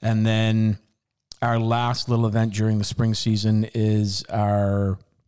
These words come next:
uh, Arrow Wild Memorial, uh, Jamboree, uh, and that is for our U eight, well, our U six to U eleven age groups, uh, and that wraps up,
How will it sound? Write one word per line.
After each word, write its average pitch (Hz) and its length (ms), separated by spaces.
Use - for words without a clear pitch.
uh, 107 240
Arrow 123 200
Wild 117 340
Memorial, 143 560
uh, 127 380
Jamboree, 131 580
uh, - 40
and 110 340
that 110 200
is 107 180
for 101 300
our 104 160
U 104 280
eight, 101 320
well, 98 160
our 101 240
U 104 540
six - 580
to 123 80
U 104 1080
eleven 107 680
age 113 320
groups, - 500
uh, 101 300
and 113 140
that 120 140
wraps 117 440
up, 110 240